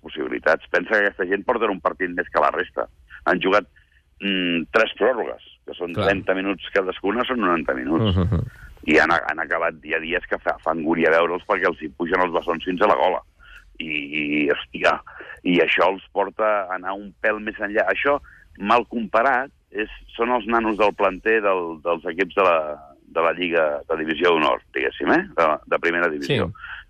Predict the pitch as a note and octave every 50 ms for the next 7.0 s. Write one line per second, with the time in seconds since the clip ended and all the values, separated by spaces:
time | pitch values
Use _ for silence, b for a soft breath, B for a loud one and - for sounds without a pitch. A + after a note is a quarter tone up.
0 | - - E2+ F2 E2+ D#2 G#2 G#2 A2 G2+ G2 G#2+ G#2+ G#2 G#2 G#2 G2+ F#2+ F#2+ F2+
1 | E2 G2 G2 F#2+ F2 - A2 A#2 A#2 F#2+ G#2 G2 F#2 E2+ - G2+ G#2 G2 G#2 F2+
2 | - G#2+ F#2+ - G#2 F#2+ F2 G2 G#2+ A2+ A#2+ A#2 G#2+ F#2+ F2 - G#2 A2 A2+ A2
3 | A2+ G#2+ - - - G#2 - G#2 G#2+ G#2+ G#2+ G2 - A2 A2 G#2 F#2+ - A2 G#2+
4 | - - G#2+ G2+ G#2+ G#2+ G#2 A2+ G#2+ G2 - G2+ G2 F#2+ E2+ - G#2 G#2 G2 F#2+
5 | G2+ A2+ D3+ F3 - B B B B B B B B B B B B - F#2 F#2
6 | F#2 F2 D#2 D2 - F2 E2+ E2 D#2 - E2+ E2+ F#2+ G#2 G#2+ G2 - F#2 F#2+ E2+